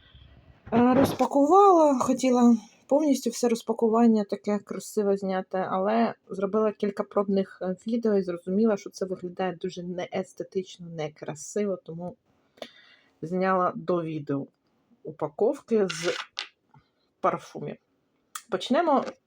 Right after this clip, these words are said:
а, з парфумерної водички Made in U-, е, і, У А Е. <laughs> А чому У А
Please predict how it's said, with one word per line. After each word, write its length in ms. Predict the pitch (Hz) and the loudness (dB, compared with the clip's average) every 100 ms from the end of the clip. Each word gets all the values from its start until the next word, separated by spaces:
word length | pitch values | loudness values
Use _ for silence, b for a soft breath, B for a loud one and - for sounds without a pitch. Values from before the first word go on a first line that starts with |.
| _ _ _ - | _ _ _ -6
а, 140 | 180 | -6
з 60 | - | -4
парфумерної 1000 | 185 180 190 185 202 208 196 190 180 | -8 -6 -4 0 2 0 0 -4 -4
водички 680 | 170 175 175 220 233 - 349 392 _ _ _ _ _ _ _ _ - | -6 -6 -4 -4 -6 -12 -18 -18 _ _ _ _ _ _ _ _ -10
Made 440 | 180 185 220 214 175 | -2 2 2 0 -8
in 420 | 180 170 165 175 | -8 -8 -8 -6
U-, 120 | 175 - _ _ _ _ _ _ _ _ _ - | -6 -8 _ _ _ _ _ _ _ _ _ -16
е, 140 | 165 - _ _ _ _ - | -16 -16 _ _ _ _ -12
і, 320 | 147 151 147 147 _ _ _ _ _ _ _ | -10 -8 -10 -14 _ _ _ _ _ _ _
У 120 | 160 160 | -10 -6
А 140 | 170 - | -6 -6
Е. 200 | 151 156 156 _ - B B B B B _ - | -10 -14 -14 _ -20 B B B B B _ 0
<laughs> 760 | 262 247 240 214 - 240 175 - B B B B B | 0 4 2 2 -2 -4 -4 -6 B B B B B
А 80 | |
чому 260 | - 202 220 | -2 2 2
У 180 | - - | 2 -2
А 140 | 175 | -4